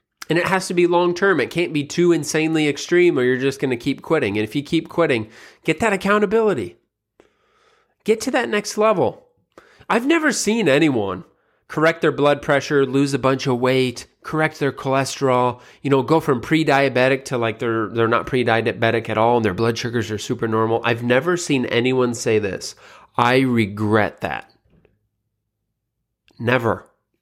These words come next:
I've been doing this for twelve years. I've been helping people get in shape, do, and help with their health for twelve years. And twelve years puts me back in college when we first had,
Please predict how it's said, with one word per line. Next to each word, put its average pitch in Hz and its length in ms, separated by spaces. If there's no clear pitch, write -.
I've 127 100
been 143 120
doing 139 260
this 127 260
for 117 220
twelve 127 320
years. 104 200
I've 131 160
been 143 100
helping 127 340
people 123 280
get 117 180
in 117 80
shape, 117 440
do, 127 200
and 107 200
help 120 300
with 120 140
their 107 120
health 107 180
for 101 120
twelve 110 360
years. 98 360
And 117 120
twelve 143 220
years 127 160
puts - 220
me 123 80
back 110 280
in 98 140
college 101 380
when 107 180
we 101 180
first 143 360
had, 127 420